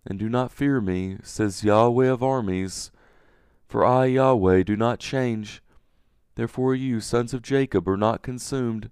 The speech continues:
From the days of your fathers you have turned aside from my ordinances, and have not kept them. Return to me, and I will return to you, says Yahweh of armies.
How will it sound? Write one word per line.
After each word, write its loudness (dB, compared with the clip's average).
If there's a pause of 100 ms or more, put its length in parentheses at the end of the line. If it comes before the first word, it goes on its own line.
(1300)
From -6
the 0
days 2
of -2
your -2
fathers 2
you -2
have -2
turned -6
aside 0
from -6
my 0
ordinances, -2
and -8
have -4
not -6
kept -6
them. -2 (1160)
Return -4
to -6
me, 0
and -2
I 4
will 0
return -4
to -6
you, -4
says -4
Yahweh 4
of -2
armies. -4